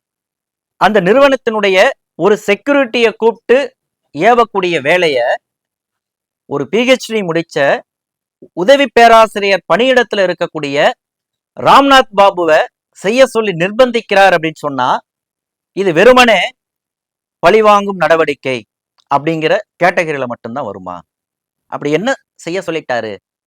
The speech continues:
அப்படின்னு தானே கேக்குறீங்க? அந்த பிம் நிர்வாகத்துல இருக்கக்கூடிய, அந்த வளாகத்துல இருக்கக்கூடிய பழைய பேப்பர், பழைய இரும்பு, பழைய பிளாஸ்டிக், மொத்தத்துல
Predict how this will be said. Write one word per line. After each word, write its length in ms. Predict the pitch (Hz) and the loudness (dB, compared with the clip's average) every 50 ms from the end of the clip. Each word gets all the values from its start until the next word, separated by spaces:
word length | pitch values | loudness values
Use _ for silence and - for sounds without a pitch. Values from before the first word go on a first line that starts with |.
| - | -14
அப்படின்னு 140 | 117 123 127 | -12 -10 -10
தானே 160 | 139 135 139 | -10 -10 -10
கேக்குறீங்க? 480 | 120 127 113 - 113 113 104 104 101 92 87 _ _ _ _ _ _ _ _ _ _ _ _ _ _ _ _ _ _ _ _ _ _ _ _ | -10 -12 -14 -14 -14 -14 -14 -14 -14 -16 -18 _ _ _ _ _ _ _ _ _ _ _ _ _ _ _ _ _ _ _ _ _ _ _ _
அந்த 220 | 139 131 131 127 | -14 -12 -12 -10
பிம் 260 | 117 143 - 214 214 | -8 -6 -6 -4 -4
நிர்வாகத்துல 520 | 175 160 170 170 165 160 156 - 127 120 113 | -4 -2 0 0 0 0 -2 -6 -10 -12 -12
இருக்கக்கூடிய, 640 | - - 110 - - 107 101 101 107 120 156 180 _ | -12 -14 -18 -16 -16 -14 -12 -10 -10 -10 -10 -10 _
அந்த 200 | - 123 117 107 | -12 -8 -8 -6
வளாகத்துல 500 | 110 117 135 147 147 135 - 120 113 104 | -2 -2 -2 -2 -2 -6 -10 -12 -12 -12
இருக்கக்கூடிய 580 | 98 - 104 - - 101 98 95 98 101 123 147 _ _ _ _ _ _ _ _ _ | -12 -14 -18 -16 -14 -14 -12 -10 -10 -10 -10 -12 _ _ _ _ _ _ _ _ _
பழைய 280 | - 113 113 113 113 104 | -12 -10 -8 -8 -8 -8
பேப்பர், 440 | - - 107 104 _ 92 87 - - _ _ _ _ _ _ _ _ _ _ _ | -10 -10 -12 -12 _ -14 -18 -18 -20 _ _ _ _ _ _ _ _ _ _ _
பழைய 320 | - 127 127 139 139 127 113 | -6 -4 -4 -4 -4 -4 -6
இரும்பு, 420 | 104 107 123 139 131 117 110 98 - _ _ _ _ _ _ _ _ _ _ _ _ _ _ _ _ _ _ | -8 -8 -8 -8 -8 -8 -10 -12 -12 _ _ _ _ _ _ _ _ _ _ _ _ _ _ _ _ _ _
பழைய 280 | _ 120 127 139 131 123 | _ -4 -2 0 -2 -2
பிளாஸ்டிக், 640 | 104 - 120 131 135 131 - - 101 85 - 92 - _ _ _ _ _ _ _ _ _ _ _ _ - | -4 -4 -4 -4 -4 -4 -8 -16 -16 -16 -18 -20 -20 _ _ _ _ _ _ _ _ _ _ _ _ -20
மொத்தத்துல 580 | 104 - - 156 - 165 147 117 110 117 160 | -12 -8 -8 -8 -6 -6 -6 -4 -4 -4 -6